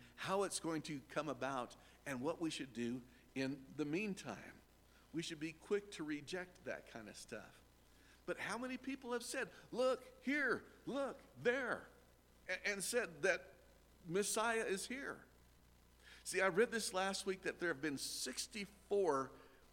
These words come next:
serious accusations of, "This is the Messiah," since Jesus, uh, ascended. Sixty-four.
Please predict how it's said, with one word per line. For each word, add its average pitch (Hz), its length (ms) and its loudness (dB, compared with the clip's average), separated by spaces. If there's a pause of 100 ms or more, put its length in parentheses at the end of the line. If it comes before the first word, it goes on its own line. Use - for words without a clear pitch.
(440)
serious 226 760 0
accusations 170 760 0
of, 147 140 4 (260)
"This 208 360 0
is 175 380 2
the 156 140 -4
Messiah," 143 560 -4 (380)
since 127 280 -4
Jesus, 131 600 -6 (520)
uh, 123 60 -6 (400)
ascended. 123 520 -4 (640)
Sixty-four. 196 760 -2